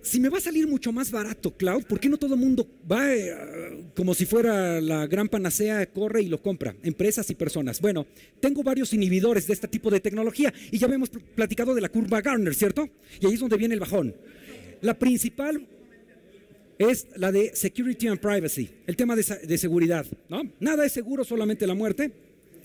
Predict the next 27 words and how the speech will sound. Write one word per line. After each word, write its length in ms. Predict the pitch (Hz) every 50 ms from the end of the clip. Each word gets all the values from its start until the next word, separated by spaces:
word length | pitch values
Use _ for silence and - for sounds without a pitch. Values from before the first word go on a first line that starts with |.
| - - - - - - - - - - -
No 160 | - 175 202
importa 320 | 214 - 226 214 - 196
qué 80 | - 202
les 120 | 202 190
digan 180 | 180 202 202 190
todos 160 | - 196 185
los 80 | 175 -
proveedores, 600 | - 156 156 165 170 190 180 190 190 - - - - - - - - - - - - -
todo 340 | 185 170 165 170 165 160 - - -
se 140 | - - 160
rompe. 400 | 160 190 208 190 - 165 196 202 - _ _ _ - _ _ - - - - - - - _
Costos, 400 | - 220 254 247 - - 247 -
etcétera, 420 | 208 190 - 233 220 - 240 240 226
pero 140 | - 196 196
el 80 | 190
más 180 | 208 226 233 -
fuerte 460 | - 220 220 220 208 214 202 202 214
es 360 | 262 254 - - - - - -
security 480 | - - 175 - - 208 190 165 - 180
and 100 | 165 147
privacy, 540 | - 202 196 190 165 170 - 226 247 240 - - - - -
es 140 | - 165 -
el 80 | 175 160
mayor 240 | 156 151 170 165
de 80 | 160 165
los 100 | 156 143
problemas. 580 | - 160 143 135 135 131 120 107 - - -